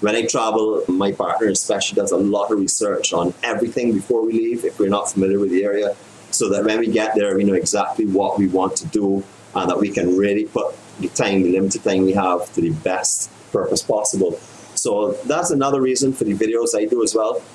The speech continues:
I do it my way because I want to do it with the passion that I have. I'm not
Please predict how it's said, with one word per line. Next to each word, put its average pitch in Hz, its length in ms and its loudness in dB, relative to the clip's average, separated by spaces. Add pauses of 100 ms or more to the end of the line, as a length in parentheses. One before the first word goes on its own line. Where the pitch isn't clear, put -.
(180)
I 131 140 0
do 165 140 0
it 170 160 0
my 127 220 2
way 131 260 2
because 107 680 0
I 107 240 2 (100)
want 123 300 0
to 95 320 0 (120)
do 123 100 2
it 120 60 -2
with - 80 -2
the - 80 -2
passion - 520 -2
that 85 120 2
I 90 80 2
have. 87 380 -2
I'm 110 160 2
not 131 280 0